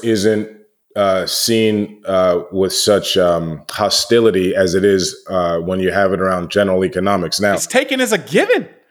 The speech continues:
Speaker 1: Yeah, I get it that sports is a much smaller, um, uh, you know, a fishbowl than, let's say, our larger society with three hundred thirty million people.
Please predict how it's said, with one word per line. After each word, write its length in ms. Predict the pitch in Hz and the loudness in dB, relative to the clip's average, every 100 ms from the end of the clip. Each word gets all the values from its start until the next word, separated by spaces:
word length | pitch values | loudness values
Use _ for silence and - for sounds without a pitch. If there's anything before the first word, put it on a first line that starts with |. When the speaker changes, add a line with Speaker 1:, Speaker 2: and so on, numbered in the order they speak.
| _ | _
Speaker 1:
Yeah, 240 | - 127 110 | 0 2 2
I 80 | 120 | 0
get 200 | 113 143 | 2 0
it 100 | 123 | 2
that 140 | 127 - | 0 -2
sports 360 | - 123 123 | 0 2 2
is 100 | 113 | 2
a 80 | 107 | 2
much 220 | 107 110 | 2 2
smaller, 680 | - - 101 110 110 107 101 | 2 -2 0 2 4 6 6
um, 540 | 92 90 85 82 76 - | 4 2 -2 -10 -12 -6
uh, 280 | 90 85 80 76 | -2 0 -2 -4
you 100 | 92 | -4
know, 160 | 80 - - | -4 -6 -16
a 60 | - | -8
fishbowl 540 | - 120 85 98 92 | 0 0 2 2 2
than, 120 | 92 | 2
let's 160 | 92 - | 0 2
say, 100 | 95 | 2
our 240 | 90 87 - | 2 0 -2
larger 360 | 92 98 87 | 2 2 2
society 440 | 92 87 - 92 90 | -4 -4 0 2 2
with 120 | 87 | 0
three 120 | - 90 | -2 -2
hundred 260 | 87 82 | -2 -2
thirty 200 | 98 87 | 0 0
million 280 | 90 90 85 | 0 -2 -4
people. 420 | - 110 87 - | -4 -4 -4 -10